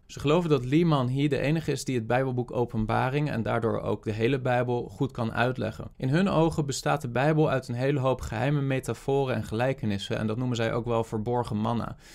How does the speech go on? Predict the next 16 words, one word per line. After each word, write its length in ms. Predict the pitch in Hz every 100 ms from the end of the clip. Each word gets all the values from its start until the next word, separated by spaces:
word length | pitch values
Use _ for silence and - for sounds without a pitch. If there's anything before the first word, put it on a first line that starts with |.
| - -
En 140 | 127
alleen 520 | 127 147 180 156 127
Lee 200 | 143 175
Man-hee 500 | 165 131 120 123 170
heeft 200 | 160 143
het 120 | 113
inzicht 580 | - 135 170 160 165 165
om 60 | 139
het 120 | 113
Bijbelboek 460 | 123 147 131 135 -
Openbaring 680 | 123 117 113 117 113 113
uit 220 | 117 120
te 100 | 123
leggen 340 | 110 101 101 107
of, 240 | 107 - - - -
eh, 140 | 113